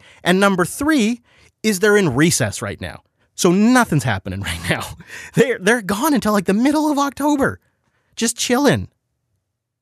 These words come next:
So nothing's gonna happen. And when they come back, they'll probably just deal with the Supreme Court stuff.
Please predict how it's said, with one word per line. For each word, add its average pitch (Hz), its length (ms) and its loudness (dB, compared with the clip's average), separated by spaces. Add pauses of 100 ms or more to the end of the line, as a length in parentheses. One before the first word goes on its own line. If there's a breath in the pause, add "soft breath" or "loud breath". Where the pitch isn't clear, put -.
(400)
So - 160 0
nothing's 226 360 2
gonna 208 140 2
happen. 214 260 2
And 165 80 4
when 175 60 4
they 175 100 2
come 185 100 -2
back, 220 160 -2
they'll 180 100 -6
probably 175 220 0
just 160 140 -6
deal 147 180 -2
with 151 100 -4
the 123 60 -12
Supreme 135 320 -8
Court - 240 -8
stuff. - 260 -14